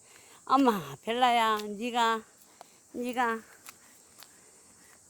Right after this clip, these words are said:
어, 견들 산책 나왔습니다. 얘들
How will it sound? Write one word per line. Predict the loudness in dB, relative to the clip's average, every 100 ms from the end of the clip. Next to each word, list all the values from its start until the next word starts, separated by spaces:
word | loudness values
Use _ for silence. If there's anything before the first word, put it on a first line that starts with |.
| -20 -20 -20 -20 -20 -20 -20 -20 -20 -20 -20 -20 -20 -20 -20 -20 -10
어, | -6 -6 -8
견들 | -4 -2 -2 -4 -6 -8 -12
산책 | -8 -10 -8 -8
나왔습니다. | -6 -6 -10 -12 -10 -10 -10 -12 -14 -14 -20 -20 -20 -20 -20 -20 -20 -20 -20 -20 -20 -20 -20 -20 -20 -12
얘들 | -4 -4 -2 -4 -4 -6 -8 -10